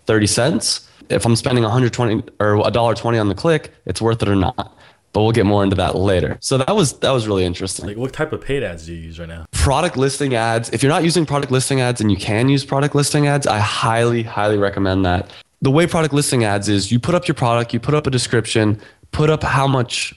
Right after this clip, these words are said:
Speaker 1: you tell Google how much money you're willing to spend per click, and they kind of just decide where to put it. So you need to add negative keywords to say, okay, for instance, with me, dance pants. I don't sell hip hop dance pants. It's just regular dance pants. So I put that as a negative keyword,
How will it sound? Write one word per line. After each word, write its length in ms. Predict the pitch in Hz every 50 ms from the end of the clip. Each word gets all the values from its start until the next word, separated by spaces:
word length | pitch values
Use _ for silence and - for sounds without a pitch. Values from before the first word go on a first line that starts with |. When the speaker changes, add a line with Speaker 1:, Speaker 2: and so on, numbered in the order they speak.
| _ _
Speaker 1:
you 120 | - 120 123
tell 220 | - - 131 120
Google 240 | 113 120 123 113 110
how 140 | 104 117 120
much 180 | 139 170 -
money 180 | 120 113 117 120
you're 120 | 110 110
willing 240 | 104 107 113 117 117
to 40 | 107
spend 380 | - - - 107 110 107 104 107
per 180 | - 113 113
click, 460 | 113 - 110 104 113 151 - - - - - - - - - _ -
and 180 | 120 123 131 135
they 140 | 156 170
kind 360 | - - - - 135 135 143 139
of 120 | 131 113
just 440 | - 127 117 113 - - - - - _ _ _ _ _ _ _ _ _ _ _ _ _ _ _ _ -
decide 520 | 135 123 - 165 160 143 113 104 98 87 - - -
where 220 | 117 117 127 120
to 40 | 113
put 280 | - - - 131 117 95
it. 180 | 80 - -
So 140 | - - 131
you 180 | 123 127 135 143
need 220 | 151 170 180 151
to 120 | 156 -
add 220 | - 117 113 113 117
negative 420 | 113 110 113 120 131 127 123 -
keywords 520 | - - 127 120 110 110 110 107 104 104 -
to 60 | 104
say, 180 | - 113 107
okay, 440 | - 110 117 113 113 98 87 82 90 - - -
for 220 | - - - 123 120
instance, 340 | 120 127 123 - 135 127 -
with 140 | 117 -
me, 340 | 117 110 110 104 101 98 101 104 - - - _ -
dance 260 | - 117 117 113 -
pants. 240 | - 107 95 92 -
I 120 | - 107 127
don't 240 | 139 139 123 - - - _ -
sell 260 | - - - 120 104
hip 260 | 104 107 180 208 -
hop 180 | - 104 101 -
dance 240 | 104 98 98 101 -
pants. 280 | - 101 101 101 101
It's 100 | 107 107
just 220 | - 117 107 - -
regular 380 | 104 120 120 113 117 104 101
dance 260 | 87 95 92 90 85 -
pants. 240 | - 87 80 -
So 80 | - 113
I 60 | 113
put 220 | 117 - - - -
that 160 | 113 107 107
as 120 | 104 101
a 40 | 98
negative 340 | 98 101 98 101 95 92 -
keyword, 500 | - - 113 120 135 151 160 175 175